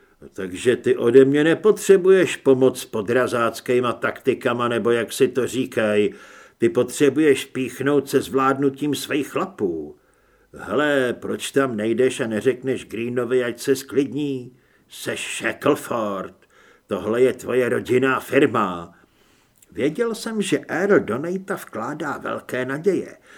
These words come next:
protože se od něj očekávalo, že bude pokračovatelem jména Shackleford. Byl pod pořádným tlakem,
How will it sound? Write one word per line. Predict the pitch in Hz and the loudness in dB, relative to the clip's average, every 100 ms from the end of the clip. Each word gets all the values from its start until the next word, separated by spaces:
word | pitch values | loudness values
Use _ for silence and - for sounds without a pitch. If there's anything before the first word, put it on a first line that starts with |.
| - - - | -20 -20 -8
protože | 101 104 131 127 | -4 0 2 2
se | 135 151 | 2 0
od | 135 135 | 0 -2
něj | 165 160 | 0 -2
očekávalo, | 135 135 160 - 156 151 156 156 | -4 -4 -4 -2 -4 -4 -4 -4
že | 139 147 | -2 -2
bude | 151 160 | 0 -2
pokračovatelem | 151 135 156 147 - 147 156 - 151 147 104 | -4 -6 -4 -4 -2 -4 -4 -6 -6 -6 -8
jména | 98 127 143 151 | -10 -10 -12 -10
Shackleford. | - 170 - - - 151 - _ _ _ _ _ _ _ _ | -8 -10 -10 -16 -16 -20 -20 _ _ _ _ _ _ _ _
Byl | 87 113 | 0 0
pod | 107 135 131 | 2 0 0
pořádným | - 135 143 139 120 160 | -2 0 0 -2 -2 -4
tlakem, | 139 151 202 - 139 110 101 | -2 -4 -2 0 0 0 -6